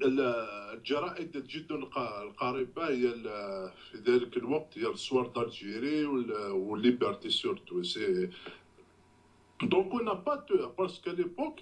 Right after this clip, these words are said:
دون لا ديسيني نوار. دونك في دو سافوار اون شوز، آه، ليبوك الناس تقول بلي منطقة القبائل هي سويسرا،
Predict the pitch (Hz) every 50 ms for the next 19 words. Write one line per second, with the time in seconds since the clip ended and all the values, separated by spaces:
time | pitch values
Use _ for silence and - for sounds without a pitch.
0 | - - 139 143 151 143 143 151 151 - 117 117 - - 143 143 160 156 160 180
1 | 214 277 311 294 - - - - - - - - - - - _ - - 196 190
2 | - - 131 143 170 170 208 - - 226 214 180 190 247 277 - 214 202 196 185
3 | - 277 285 240 180 160 147 - - 127 123 120 120 123 120 123 127 123 123 117
4 | 117 120 120 131 143 160 185 185 180 285 269 - - 160 170 190 220 - - -
5 | - 135 - 208 254 240 - - 135 135 135 143 170 165 - 185 185 190 185 185
6 | - - - 175 165 156 - 170 180 185 262 269 247 - 131 131 139 151 139 -
7 | - 175 190 202 190 - - 123 - - -